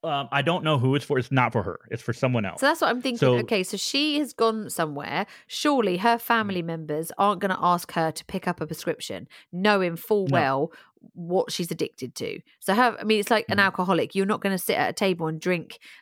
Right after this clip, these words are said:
Speaker 2: alcohol in front of an alcoholic. And as a family member, you're not gonna ask her to go and pick up something that, that would further fuel her addiction. So
Speaker 1: Yeah.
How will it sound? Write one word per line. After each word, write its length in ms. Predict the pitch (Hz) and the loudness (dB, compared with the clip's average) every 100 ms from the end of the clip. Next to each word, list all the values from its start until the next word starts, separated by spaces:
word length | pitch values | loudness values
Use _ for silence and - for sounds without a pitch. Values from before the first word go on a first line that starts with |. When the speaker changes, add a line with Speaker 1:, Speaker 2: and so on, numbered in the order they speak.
| - | -2
Speaker 2:
alcohol 420 | 190 - 170 160 | 0 0 0 0
in 80 | 160 | 0
front 220 | 160 175 151 | 0 -2 -2
of 60 | |
an 60 | 165 | -4
alcoholic. 440 | 160 160 165 151 - | -4 -2 -2 -2 -4
And 120 | 170 | -4
as 80 | 170 | -4
a 40 | 170 | 0
family 400 | 214 220 185 165 | 2 2 0 -2
member, 240 | 160 156 | -2 -2
you're 120 | 160 | 0
not 200 | 180 190 | 0 -2
gonna 240 | 180 175 170 - - | 0 -2 -2 -8 -2
ask 320 | 185 185 - 196 | 2 2 0 0
her 120 | 170 | 0
to 120 | 175 | 0
go 100 | 170 | -2
and 80 | 170 | 0
pick 180 | 208 185 | -2 -2
up 100 | 170 | -2
something 420 | - 165 160 156 | -2 -2 -2 -2
that, 140 | 160 - - | -2 -4 -10
that 180 | 170 139 | -8 -4
would 180 | 170 160 | -4 -4
further 380 | - 190 170 165 | 0 2 2 -2
fuel 260 | - 175 160 | -2 -2 2
her 120 | 160 | 0
addiction. 520 | 156 196 - - - - - - | 0 -2 -6 -12 -14 -18 -20 -14
So 420 | - 185 175 175 175 _ _ _ _ _ | 0 4 4 2 -2 _ _ _ _ _
Speaker 1:
Yeah. 220 | 104 95 | -4 -2